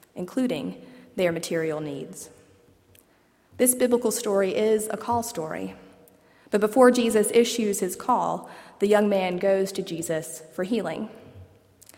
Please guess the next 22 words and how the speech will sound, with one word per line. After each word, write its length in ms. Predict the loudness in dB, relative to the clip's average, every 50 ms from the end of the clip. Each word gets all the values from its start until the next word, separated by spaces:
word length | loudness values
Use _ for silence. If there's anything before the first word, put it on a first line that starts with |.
| -20 -10
It 60 | -4
has 160 | -4 -2 0
all 240 | 0 2 2 2 2
the 100 | 2 0
earmarks 540 | 0 0 0 0 0 -2 -2 -2 -4 -6 -6
of 80 | -4 -4
the 60 | -2
healing 320 | -2 -2 -4 -4 -4 -6
story. 480 | -6 -8 -8 -8 -8 -8 -8 -10 -12 -14 -18 -20 -20 -20 _ _ _ -20 -20 -20 _ -20 -20 -20 -20 -8 2
The 60 | 6
rich 220 | 8 8 8 8 6
young 160 | 4 4 4
man 260 | 4 4 4 4 2
runs 320 | 2 2 4 2 2 2
up 160 | 2 0 0 -2
to 80 | -4
Jesus 500 | -6 -6 -4 -4 -2 -2 -2 -2 -2 -2
and 140 | -4 -4 0
falls 380 | 2 2 4 4 2 2 -2 -4
to 100 | -2 -2
his 140 | -2 -2
knees, 420 | -4 -6 -6 -6 -6 -8 -10 -10